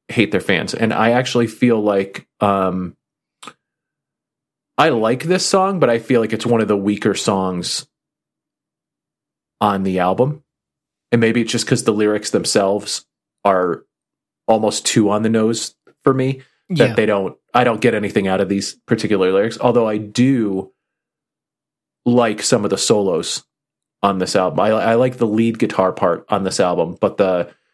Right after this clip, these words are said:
Speaker 1: um, the main riff here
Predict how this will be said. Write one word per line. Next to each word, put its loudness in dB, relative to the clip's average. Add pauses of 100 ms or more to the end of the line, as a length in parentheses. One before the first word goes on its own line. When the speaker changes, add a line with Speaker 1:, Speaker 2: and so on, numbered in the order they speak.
(500)
Speaker 1:
um, -2 (560)
the 2
main 0
riff 0
here 0